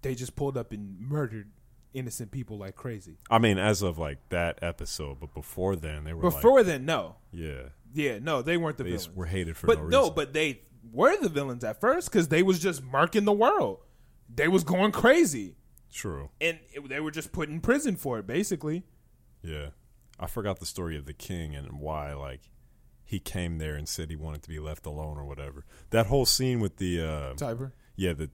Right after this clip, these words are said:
Speaker 2: the Tiber guy, that really, like, confused me. I feel like I have to watch that again.
Speaker 1: You probably do.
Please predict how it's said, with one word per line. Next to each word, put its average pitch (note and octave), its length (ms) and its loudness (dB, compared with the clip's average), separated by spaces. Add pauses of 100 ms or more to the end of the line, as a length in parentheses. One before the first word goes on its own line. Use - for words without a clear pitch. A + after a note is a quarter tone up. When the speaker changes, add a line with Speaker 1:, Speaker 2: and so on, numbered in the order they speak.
Speaker 2:
the E2 100 -6
Tiber F#2+ 380 -2
guy, D2 180 -6
that E2 140 -4
really, F2 220 -4
like, D2 200 -8
confused D2+ 540 -10
me. C#2+ 80 -8
I - 20 -8
feel F#2 160 -8
like D#2+ 140 -6
I D2+ 40 -8
have D2 120 -10
to D#2 80 -12
watch C#2 420 -12
that C#2+ 180 -14
again. C#2+ 300 -14
Speaker 1:
You B2+ 80 -6
probably G#2+ 340 -8
do. F#2+ 280 -14